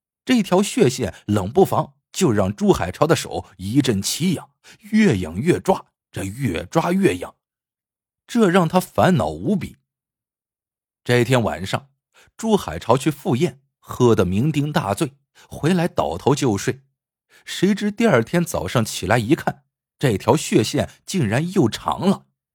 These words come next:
已经穿过了手腕。他吃了一惊，莫不是因为喝酒引起的？这下酒是不敢再喝了。可没想到，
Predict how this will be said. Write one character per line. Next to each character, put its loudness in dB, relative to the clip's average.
已 2
经 0
穿 0
过 4
了 4
手 -6
腕。 -6
他 -4
吃 -4
了 2
一 -4
惊， -12
莫 2
不 2
是 -2
因 4
为 4
喝 -2
酒 -2
引 0
起 -4
的？ -8
这 2
下 -10
酒 0
是 -2
不 0
敢 -6
再 2
喝 0
了。 -10
可 0
没 0
想 -2
到， -4